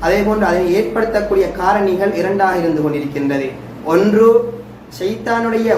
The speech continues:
ஊசலாட்டத்தின் பேரால் அந்த மனிதன் தவறிலே ஈடுபடுவான். அதே போன்று, அதே போன்று தன்னுடைய மனோ இச்சை சொல்கின்ற பிரகாரம் அவன் பாவம்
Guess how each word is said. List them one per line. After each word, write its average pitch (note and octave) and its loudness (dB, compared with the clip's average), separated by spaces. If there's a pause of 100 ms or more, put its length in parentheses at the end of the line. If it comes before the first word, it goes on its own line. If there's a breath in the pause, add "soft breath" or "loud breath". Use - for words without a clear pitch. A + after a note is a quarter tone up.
(100)
ஊசலாட்டத்தின் G#3 0
பேரால் G3 2 (100)
அந்த F3 -2
மனிதன் G3+ 0 (200)
தவறிலே G3+ 2
ஈடுபடுவான். D#3+ 0 (360)
அதே G#3 2
போன்று, A3 2 (140)
அதே F3+ 0
போன்று G#3 2 (160)
தன்னுடைய A3 2
மனோ G3+ 0
இச்சை - 0 (100)
சொல்கின்ற G3 0
பிரகாரம் F3+ -2
அவன் F3 -2
பாவம் G3 0